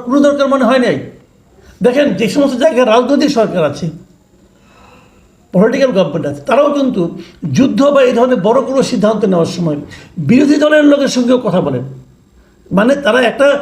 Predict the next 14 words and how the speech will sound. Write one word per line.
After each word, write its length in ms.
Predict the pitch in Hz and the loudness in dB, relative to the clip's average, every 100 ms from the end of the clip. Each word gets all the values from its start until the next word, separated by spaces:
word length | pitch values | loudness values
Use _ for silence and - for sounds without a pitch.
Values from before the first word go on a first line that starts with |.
| - - | -8 -12
সর্বদলীয় 640 | - 254 254 302 294 285 | -2 0 2 2 2 2
সিদ্ধান্তে 400 | - 196 226 190 | 0 0 0 0
উপনীত 280 | 190 202 175 | -4 -2 -2
হতে 160 | 147 151 165 | -2 -6 -8
চান। 120 | 147 147 - - - _ - _ - | -8 -8 -10 -12 -16 _ -20 _ -2
আর 140 | 247 247 277 | -2 0 0
এই 100 | 302 | 0
সরকার 440 | - 190 - 156 135 - _ _ _ - _ _ _ _ _ _ - | 0 -2 -4 -8 -8 -16 _ _ _ -20 _ _ _ _ _ _ -6
যারা 260 | 170 262 | 0 2
কোনো 200 | 269 294 | 2 0
জনগণের 460 | 269 254 285 285 294 | 2 2 2 2 2
ভোটের 220 | 202 302 - | 2 2 0
মাধ্যমে 340 | - 226 202 | 2 2 2
আসেনি 320 | 165 185 185 | -2 -4 -6